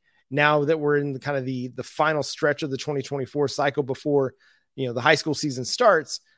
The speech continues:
we're about to see, you know, several five stars come off the board. We're waiting on decisions on Williams Nwaneri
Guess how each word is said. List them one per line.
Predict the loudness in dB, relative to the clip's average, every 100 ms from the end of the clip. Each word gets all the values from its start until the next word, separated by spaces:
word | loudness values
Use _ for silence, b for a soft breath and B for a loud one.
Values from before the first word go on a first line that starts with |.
| _
we're | -2 0
about | 2 0
to | 0
see, | -4 -2 -2 -4 -6
you | -10
know, | -10 _ _
several | -6 -2 0 2
five | 2 2 0
stars | 0 2 2 -2 -6 -14 _ -8
come | 0 0
off | 0
the | -4
board. | 0 2 2
We're | 2
waiting | 0 0 -4
on | -6
decisions | -4 -4 -2 -4
on | -4 -4
Williams | -4 -4 -4
Nwaneri | -4 -4 -6 -8